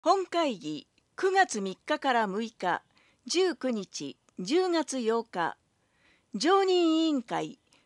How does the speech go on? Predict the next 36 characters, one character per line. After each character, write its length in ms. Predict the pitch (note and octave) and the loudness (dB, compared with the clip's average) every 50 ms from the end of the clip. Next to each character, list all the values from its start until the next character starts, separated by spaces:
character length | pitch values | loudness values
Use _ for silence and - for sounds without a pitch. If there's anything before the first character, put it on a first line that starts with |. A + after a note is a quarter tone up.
| _ _ | _ _
九 140 | - F#4+ G4+ | -4 -2 0
月 320 | F#4+ F#4+ F4 - - G#3 | 0 0 -2 -2 -4 -6
十 260 | E3+ - D4 E4+ E4+ E4 | -4 -2 0 2 2 2
一 220 | D#4+ - - D4+ | 0 -2 -2 -2
日 240 | C#4+ C#4+ C4 - - | -2 -2 -2 -4 -8
か 160 | - G3+ F3 | -6 -4 -2
ら 200 | E3 C#3+ C#3 - - | -2 -2 -2 -4 -6
十 260 | G#3 A3 D#4+ F4+ D#4 | -4 -2 -2 -2 -2
三 300 | B3+ - C4 C4 A#3+ A3+ | -2 -2 -2 0 0 -2
日。 400 | G3 D#3+ - - - D3 C3 - _ _ _ _ _ _ _ _ _ _ _ _ _ - | -4 -6 -8 -12 -12 -12 -12 -14 _ _ _ _ _ _ _ _ _ _ _ _ _ -4
決 140 | E4+ G4 F4+ | -2 -2 -2
算 340 | - - D#4+ C#4+ B3 G#3+ - | 0 2 2 2 2 2 0
特 240 | - A3+ A#3+ F#4 | -2 -2 -2 0
別 240 | F4 F#4 F4 - D4+ | -2 -2 -2 -4 -6
委 180 | D4+ D4 C#4+ C#4 C4 | -4 -4 -4 -4 -6
員 80 | A#3+ G3+ | -8 -10
会、 400 | - - D#3+ D#3 D3 - - _ _ _ _ _ _ _ _ - | -8 -6 -6 -6 -6 -10 -14 _ _ _ _ _ _ _ _ -6
九 160 | - F#4+ F#4+ | -4 -2 0
月 320 | F4+ D#4 C4 - - F3+ | 0 0 -2 -2 -4 -6
三 160 | E3 E3 E3 - _ _ - | -6 -6 -8 -10 _ _ -8
日、 180 | - E3 D3+ - - _ _ _ _ | -4 -4 -4 -6 -8 _ _ _ _
二 160 | - A#3+ A#3+ | -4 -2 -2
十 180 | A#3 - - - - | -2 -2 -8 -8 -4
日、 200 | - B3 A3 - - _ - | 0 0 0 0 -2 _ -4
二 1300 | B3 C#4+ F#4+ E4+ F4 E4+ C#4 A3 F#3 E3+ D#3+ D3+ D#3 _ _ _ - F3 D3+ D#3 - _ - A#3 C4+ F4 E4 | -2 0 0 0 0 0 0 0 0 0 0 -2 -2 _ _ _ -4 -2 -2 -2 -2 _ -4 -2 0 0 0
十 320 | - E4 C#4 A3+ F#3+ F3 | 0 0 0 0 0 2
五 160 | - A#3+ C#4+ | 4 4 4
日。 440 | C4 A#3+ G#3+ - - - D#3 D3+ - _ _ _ _ _ _ _ _ _ _ _ _ _ - | 4 2 -4 -6 -10 -10 -10 -10 -12 _ _ _ _ _ _ _ _ _ _ _ _ _ -4
分 260 | G#3 D#4 G4+ F#4 E4+ | 0 0 0 0 0
科 160 | - E4+ E4 | 0 -2 -2
会、 380 | - A3+ F#3+ E3+ D#3+ - - _ _ _ - | -2 -2 -4 -4 -4 -6 -10 _ _ _ -10
十 260 | F#3+ G3 D#4 F#4+ G4 | -4 -2 0 0 0
月 320 | F#4 F4 E4 E4 - C#4 C4 | 0 -2 -2 -4 -4 -10 -8
一 240 | - - D4+ D4 | -8 -6 -6 -6
日、 460 | C4 - A#3 A#3+ - - F3 E3 - _ | -6 -6 -8 -8 -8 -10 -10 -10 -10 _
二 320 | - - - - - - | -16 -16 -14 -12 -12 -12